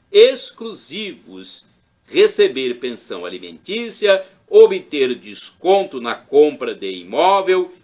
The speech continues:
e remédios de graça estão entre as possibilidades. Advogados dão orientações para quem quer ter acesso.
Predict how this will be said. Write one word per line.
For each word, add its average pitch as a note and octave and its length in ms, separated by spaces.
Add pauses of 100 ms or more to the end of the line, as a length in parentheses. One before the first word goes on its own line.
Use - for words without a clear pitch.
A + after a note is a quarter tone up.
e B2+ 120
remédios G3+ 560
de E3 120
graça C#3 420
estão D#3+ 460
entre D3 440
as A#2+ 240
possibilidades. G#3 1000 (240)
Advogados A#3+ 720
dão D3 240
orientações G3 680
para G#3+ 200
quem A3 240
quer F3 360
ter C#3+ 260
acesso. - 680